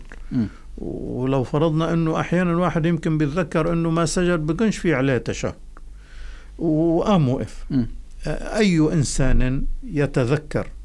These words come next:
Speaker 2: وهو قائم، آه، إنه منقص من السجود،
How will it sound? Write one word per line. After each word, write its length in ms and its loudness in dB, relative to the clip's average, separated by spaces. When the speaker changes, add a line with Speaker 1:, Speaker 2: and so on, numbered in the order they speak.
Speaker 2:
وهو 380 2
قائم، 580 0
آه، 360 0
إنه 520 2
منقص 720 0
من 160 2
السجود، 520 -2